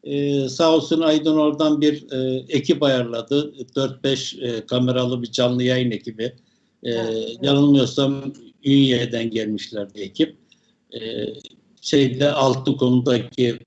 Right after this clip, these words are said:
Speaker 1: e, evlerinde, e, canlı yayını bastık ki ilk başta seste biraz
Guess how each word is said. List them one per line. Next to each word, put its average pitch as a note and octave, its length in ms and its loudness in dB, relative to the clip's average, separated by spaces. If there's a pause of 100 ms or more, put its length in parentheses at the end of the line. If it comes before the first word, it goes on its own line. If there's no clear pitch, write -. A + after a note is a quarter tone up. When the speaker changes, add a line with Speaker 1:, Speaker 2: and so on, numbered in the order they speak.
(120)
Speaker 1:
e, A#2+ 60 -10 (880)
evlerinde, B2+ 880 0 (440)
e, A#2+ 40 -10 (400)
canlı D#3 320 4
yayını C3 460 2 (180)
bastık C#3+ 460 -4
ki E3 100 -4
ilk C#3 200 -6
başta C3 340 -2
seste C3+ 480 -4
biraz B2 300 -2